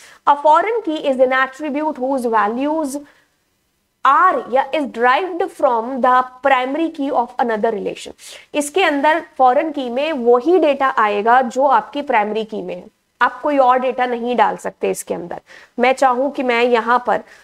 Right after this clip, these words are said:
अ, डाल दूँ, अ, पाँच नंबर डॉक्टर डाल दूँ, जो यहाँ पर नहीं है वो यहाँ पर डाल ही नहीं सकते आप।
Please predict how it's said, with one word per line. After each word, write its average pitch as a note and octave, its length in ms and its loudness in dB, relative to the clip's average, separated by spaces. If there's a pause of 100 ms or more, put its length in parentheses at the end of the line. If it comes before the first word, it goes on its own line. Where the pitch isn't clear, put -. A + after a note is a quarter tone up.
(120)
अ, G#3+ 320 4
डाल A#3 260 4
दूँ, B3 360 -4
अ, A3 60 2
पाँच B3 500 -2
नंबर A3+ 260 0
डॉक्टर F#3+ 340 0
डाल F3 180 -6
दूँ, - 380 -18
जो D#4 240 0
यहाँ D#4+ 260 2
पर G4+ 180 0
नहीं D4 300 -2
है E4+ 120 0
वो D#4+ 120 -2
यहाँ C4+ 320 0
पर F4 60 0
डाल A#3+ 280 2
ही D4 80 -2
नहीं D#4 140 -2
सकते A#3 380 -8
आप। - 160 -14